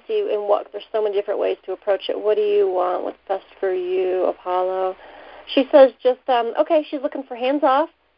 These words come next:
Just sit in a chair in front of her. She thinks five minutes is gonna be enough. Just invite divine source energy to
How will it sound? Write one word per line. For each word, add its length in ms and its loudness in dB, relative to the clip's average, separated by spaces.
Just 160 -6
sit 140 2
in 40 -4
a 80 2
chair 220 2
in 100 0
front 220 -2
of 60 -4
her. 140 2
She 160 -6
thinks 200 0
five 260 4
minutes 280 -2
is 140 -12
gonna 160 0
be 120 -2
enough. 300 -2
Just 200 6
invite 640 0
divine 600 -2
source 260 0
energy 400 -2
to 100 0